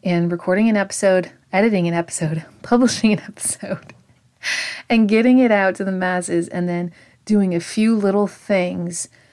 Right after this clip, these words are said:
after that, um, that keep it going and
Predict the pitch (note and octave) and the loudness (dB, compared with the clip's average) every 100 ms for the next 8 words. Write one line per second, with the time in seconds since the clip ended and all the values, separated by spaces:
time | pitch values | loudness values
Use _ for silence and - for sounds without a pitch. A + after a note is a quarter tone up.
0 | _ _ _ F3+ E3+ E3+ - F3+ E3+ D#3 | _ _ _ -2 0 -2 -4 -6 -2 -2
1 | C#3+ - - - - - F3 E3 D#3+ D#3+ | -2 -8 -10 -10 -8 -6 -4 -4 -6 -10
2 | - _ - F#3+ - G3+ G#3 G#3 G#3 B3 | -14 _ -4 -4 -2 -4 -2 -2 2 2
3 | G3 D3 - - E3+ E3+ E3 E3+ | 2 -2 -6 -4 -2 0 -2 -4